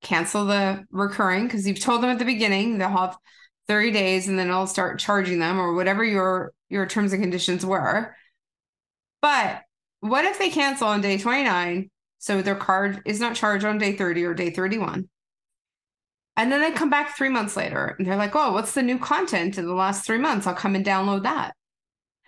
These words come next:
And they're doing this over and over again for free.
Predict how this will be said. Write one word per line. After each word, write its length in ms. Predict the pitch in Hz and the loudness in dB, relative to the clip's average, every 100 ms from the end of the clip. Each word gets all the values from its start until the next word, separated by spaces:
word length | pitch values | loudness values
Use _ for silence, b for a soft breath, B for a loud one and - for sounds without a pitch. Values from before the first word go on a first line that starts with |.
| b b b - | b b b -2
And 160 | 226 | 0
they're 80 | 247 | 2
doing 280 | 233 330 370 | 2 2 2
this 120 | 302 | 0
over 300 | - 226 240 | -2 0 0
and 100 | 233 | 0
over 220 | 233 240 | 0 -2
again 260 | 214 196 196 | 0 -2 -2
for 120 | 185 | -6
free. 480 | - 131 135 - | -4 -4 -4 -6